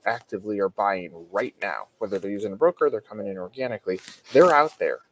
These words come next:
There are hundreds of franchisees of tomorrow out there right now. So if you find the right people, can you get at bats in front of it? Yes, but what Charles just said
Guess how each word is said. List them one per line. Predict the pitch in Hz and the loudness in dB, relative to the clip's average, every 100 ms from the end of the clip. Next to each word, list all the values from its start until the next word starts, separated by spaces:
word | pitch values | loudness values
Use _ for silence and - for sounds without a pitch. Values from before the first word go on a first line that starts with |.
| _ _ _ _ - | _ _ _ _ 0
There | 139 | 2
are | 151 139 | 4 0
hundreds | - - 165 170 165 160 | -4 -6 -4 -2 -2 -2
of | 151 - 117 - | -2 -2 -2 -4
franchisees | - 131 131 135 139 131 120 110 101 95 95 - - _ _ _ _ - | -6 -4 -6 -4 -4 -4 -6 -8 -8 -8 -10 -12 -16 _ _ _ _ 4
of | 117 117 | 4 4
tomorrow | - 151 147 113 87 85 92 _ _ _ 117 | -4 0 2 2 2 0 -4 _ _ _ 2
out | 117 - | 2 2
there | 113 110 | 0 0
right | 98 92 113 - | -2 -4 -4 -4
now. | 104 55 _ _ _ _ _ - | -10 -12 _ _ _ _ _ -2
So | |
if | 165 | -2
you | 180 | 4
find | 254 247 | 4 8
the | |
right | 175 | 6
people, | 151 208 175 | 6 2 0
can | 120 127 | 0 -4
you | 117 | -6
get | 98 131 - | -2 0 0
at | 117 | -2
bats | 107 107 113 | -2 -4 -6
in | 101 | -6
front | 113 139 | -6 -2
of | |
it? | 160 107 - _ _ - | -4 -4 -12 _ _ -6
Yes, | 110 143 120 - | 0 2 0 -2
but | 113 - _ | -6 -8 _
what | - 117 | -6 -6
Charles | - 127 127 113 101 | 2 6 6 6 2
just | 104 98 | -6 -2
said | - 151 113 92 92 | 2 6 6 4 0